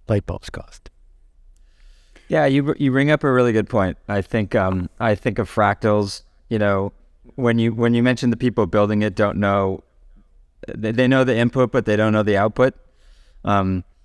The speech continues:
Speaker 2: and I think of fractals, you know, where, where you have these,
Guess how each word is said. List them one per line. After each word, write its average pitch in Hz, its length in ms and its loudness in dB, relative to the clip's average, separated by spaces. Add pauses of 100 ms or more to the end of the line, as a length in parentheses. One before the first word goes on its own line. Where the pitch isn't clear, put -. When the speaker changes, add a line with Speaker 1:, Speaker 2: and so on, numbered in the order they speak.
(460)
Speaker 2:
and 117 180 0
I 113 80 2
think 113 220 -2
of 113 140 -4
fractals, 117 580 0
you 123 100 0
know, 117 180 2
where, 101 420 0 (240)
where 117 220 0
you 110 120 2
have 110 240 2
these, 101 380 -4